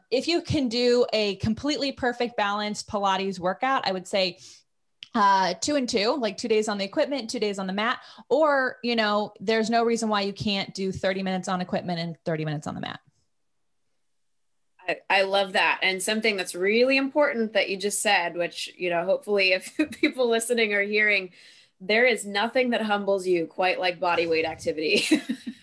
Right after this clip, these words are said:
Speaker 2: It is, it is challenging.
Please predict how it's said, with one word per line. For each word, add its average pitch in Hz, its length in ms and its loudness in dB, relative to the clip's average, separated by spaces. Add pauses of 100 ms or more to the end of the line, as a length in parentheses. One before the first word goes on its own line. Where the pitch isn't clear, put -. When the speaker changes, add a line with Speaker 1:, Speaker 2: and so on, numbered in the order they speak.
(840)
Speaker 2:
It 233 240 2 (420)
is, 190 140 -8 (680)
it 277 180 6
is 214 260 2
challenging. 285 840 0